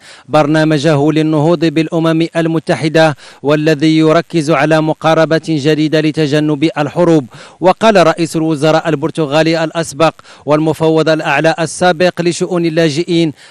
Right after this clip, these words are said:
متحدثا للمرة الأولى أمام مجلس الأمن منذ تولي منصبه في يناير: "نحتاج إلى مقاربة جديدة كليا"، واعتبر أن كثيرا من الوقت والإمكانات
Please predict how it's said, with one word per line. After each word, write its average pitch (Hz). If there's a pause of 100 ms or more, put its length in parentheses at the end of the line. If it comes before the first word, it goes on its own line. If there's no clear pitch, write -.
متحدثا 156
للمرة 156
الأولى 175
أمام 160
مجلس 151
الأمن 165 (300)
منذ 156
تولي 160
منصبه 165
في 160
يناير: 160 (300)
"نحتاج 151
إلى 160
مقاربة 156
جديدة 156
كليا"، 165 (320)
واعتبر 156
أن 156
كثيرا 170
من 165
الوقت 160
والإمكانات 165